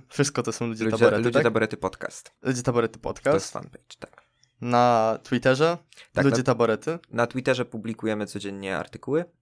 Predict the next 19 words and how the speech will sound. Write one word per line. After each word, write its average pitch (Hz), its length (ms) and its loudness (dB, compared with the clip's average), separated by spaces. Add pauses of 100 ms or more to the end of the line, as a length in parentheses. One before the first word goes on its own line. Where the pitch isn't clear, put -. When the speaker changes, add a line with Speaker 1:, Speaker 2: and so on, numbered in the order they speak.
(120)
Speaker 2:
e, 98 280 -2
pod - 220 -16
hashtagiem 95 640 -6
Taboretowy 92 540 -4
Drób - 280 -12
Newsów - 460 -14 (160)
i 107 80 -12
tam 101 280 -4
są, 95 260 -6 (440)
codziennie 104 340 -6
publikujemy 98 480 -8
jakieś 95 200 -8
ciekawe 95 220 -6
artykuły, 92 340 -12
które 104 200 -6
zwróciły 98 300 -12
naszą 95 220 -12
uwagę, 131 200 -8
więc 104 340 -12